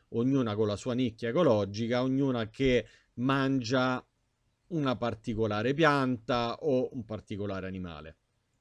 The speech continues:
Tutti in equilibrio, perché? Perché logicamente se ci sono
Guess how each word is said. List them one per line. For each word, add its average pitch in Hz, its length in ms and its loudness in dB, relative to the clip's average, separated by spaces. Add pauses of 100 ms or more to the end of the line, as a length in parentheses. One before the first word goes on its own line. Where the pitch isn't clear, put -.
(340)
Tutti 185 340 0
in 131 80 4
equilibrio, 120 640 2
perché? 110 380 -4
Perché 110 480 0 (360)
logicamente 113 840 -2
se 127 440 4 (300)
ci 131 240 -4
sono 113 760 2